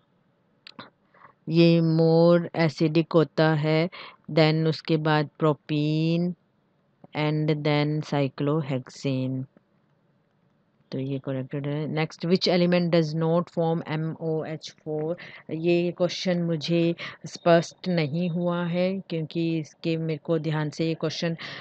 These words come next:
अ, नहीं समझ में आया कि क्या क्वेश्चन पूछा गया है, तो इसलिए मैं एक बार छोड़ रही हूँ। एक था the lower group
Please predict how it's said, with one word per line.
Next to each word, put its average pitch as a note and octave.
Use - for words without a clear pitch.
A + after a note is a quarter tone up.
अ, D3
नहीं D#3
समझ D#3
में D#3
आया D3+
कि F3+
क्या D#3
क्वेश्चन D#3
पूछा D#3
गया D3+
है, D#3+
तो D3+
इसलिए D3+
मैं D3+
एक D3
बार D3+
छोड़ D3+
रही D#3
हूँ। F3
एक E3
था F#3
the E3+
lower E3
group E3+